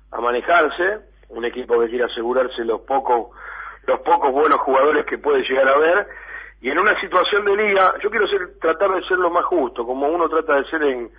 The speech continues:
en el día a día, ¿no? Y, y reconozco el, el gran esfuerzo que hacen los dirigentes del básquetbol argentino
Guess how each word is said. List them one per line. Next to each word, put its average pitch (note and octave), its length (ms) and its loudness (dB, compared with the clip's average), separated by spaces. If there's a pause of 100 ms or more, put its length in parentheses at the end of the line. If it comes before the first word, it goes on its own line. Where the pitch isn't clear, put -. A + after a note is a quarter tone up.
(460)
en B2+ 120 -2
el C3+ 100 2
día D3+ 200 4
a C#3 40 4
día, A2+ 280 2
¿no? C#3 260 2
Y, A#2 420 -6
y B2+ 140 -6
reconozco D#3+ 560 0
el, C#3 240 0
el B2+ 240 -2
gran D#3 220 2
esfuerzo D3+ 380 -2
que C#3 100 -2
hacen C3+ 360 -6 (640)
los C3+ 180 -2
dirigentes E3+ 480 0
del D#3 80 2
básquetbol D#3+ 380 4
argentino B2+ 840 -4